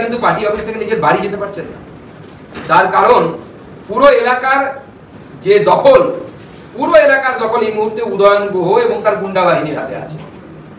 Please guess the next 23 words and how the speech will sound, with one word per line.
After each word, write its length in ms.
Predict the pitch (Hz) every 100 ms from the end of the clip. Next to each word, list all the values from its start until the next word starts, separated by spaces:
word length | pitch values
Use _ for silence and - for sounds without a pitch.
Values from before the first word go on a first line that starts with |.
| - - - - -
এবং 100 | 170 214
এলাকায় 300 | 240 247 269 226
গেলেই 240 | 226 277 285
ওই 80 | 254
মহিলার 300 | 220 220 240 233
সাথে 200 | 233 254 294 - - - - - - -
এবং 140 | 196 -
তার 120 | 233 240
পরিবারের 360 | 208 208 208 208
সাথে 160 | 202 175
নানা 160 | 208 190 190
ধরনের 280 | 190 208 226
দুষ্কর্মী, 460 | 175 - 185 202 - - 170
দুষ্কর্ম 360 | 170 190 196 254 - - 196 - 190 180
ঘটতে 240 | 160 160 151
পারে 160 | - - - - 143 - - - - - - -
এবং 100 | 185
এটা 120 | 202
একটা 160 | 233 233
লিঞ্চিং 260 | 220 220 254
এর 100 | 240
ঘটনা 200 | 220 233 233
ঘটলো। 220 | 226 -